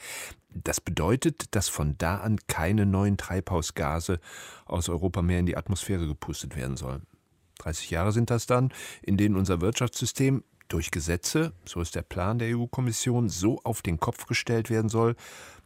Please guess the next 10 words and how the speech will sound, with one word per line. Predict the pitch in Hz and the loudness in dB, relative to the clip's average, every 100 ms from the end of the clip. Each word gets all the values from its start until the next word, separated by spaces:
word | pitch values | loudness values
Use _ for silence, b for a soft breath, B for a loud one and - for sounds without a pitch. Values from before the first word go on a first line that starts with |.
| - | -4
dass | 98 - | -2 0
zum | 95 | 0
Beispiel | 80 85 - 90 - - _ | 0 0 2 0 0 -12 _
Energieversorgungsunternehmen, | - 87 90 104 95 101 101 - 98 92 92 95 95 104 - - | -2 0 0 0 0 2 2 0 0 2 2 4 2 0 -4 -12
die | 85 | -4
Industrieproduktion, | 85 - 120 110 110 98 - 110 98 101 101 - - | -4 -2 -4 -2 -2 -2 0 0 2 2 0 -6 -8
der | 76 | -6
Verkehr, | - - 110 101 101 101 - - | -6 -4 0 0 0 -2 -8 -10
die | 82 | -4
Landwirtschaft | 82 92 92 - 92 - - | -2 0 -2 -2 -4 -6 -16